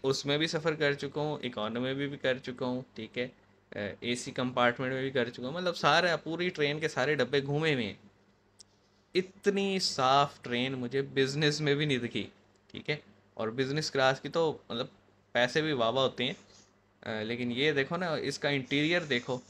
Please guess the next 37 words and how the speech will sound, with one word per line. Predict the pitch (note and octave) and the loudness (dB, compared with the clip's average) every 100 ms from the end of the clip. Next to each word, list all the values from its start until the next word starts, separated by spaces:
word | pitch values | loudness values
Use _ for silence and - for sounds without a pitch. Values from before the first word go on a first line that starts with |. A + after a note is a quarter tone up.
| - _ _ _ - | -20 _ _ _ -12
Simple | - F3 F#3+ - G#3 G3+ | -4 -2 -2 4 6 6
है | |
बिल्कुल। | F#3+ D#3+ - D#3 - - - _ - | 4 0 -4 -6 -6 -16 -20 _ -4
और | B2 C3 C3 C3 C3+ C3 - _ _ _ - _ _ _ _ _ | 0 2 2 2 0 0 -4 _ _ _ -20 _ _ _ _ _
जिस | D3 D3 | -8 -4
तरह | D#3+ D3 | -2 -2
से | D3+ D3+ C#3+ C#3 | 0 2 2 2
lights | F#2+ A#2 B2 D3 | 0 0 0 0
को | - | -2
manage | C3+ B2+ C3 C3 | -2 -2 -2 -4
किया | C3+ C3 B2+ | -2 0 0
गया | B2+ B2 B2 | 0 0 2
है, | |
जिस | A#2+ A#2+ - | 0 -4 -8
तरह | A#2 A#2+ | -6 -6
से | B2 | -6
जो | A#2 | -8
है | A2+ | -8
ना | A2 A#2+ | -8 -8
compartment | A2+ G#2 G#2 G#2 G#2+ A#2+ | -8 -8 -6 -4 -4 -4
बनाए | A#2+ A2 G#2+ A2+ | -4 -4 -4 -4
गए | A2+ | -6
हैं, | A2+ | -6
जो | A2 G#2+ | -6 -6
वो | G#2+ | -6
seat | G#2 - A#2 C#3 C#3 | -6 -4 -2 0 0
है | B2 A#2+ - _ _ _ - | -4 -4 -12 _ _ _ -14
जिस | A2 - | -12 -8
पे | A#2 | -4
आप, | A2 A2 A2+ | -2 -2 -4
अ, | G#2+ A2 G#2+ A2 | -4 -4 -6 -6
लेटेंगे, | G#2 G#2 - B2 B2 A2+ | -4 -4 -2 -2 0 0
ओए | A#2 | 0
होए | A2+ A2 | 0 -4
होए, | G2+ G2 - _ _ _ _ _ _ - | -8 -12 -14 _ _ _ _ _ _ -12
मज़ेदार। | A2 G#2 G2 - - _ - | -10 -8 -10 -16 -20 _ -10
सिरा, | - D#3+ C#3+ | 0 4 4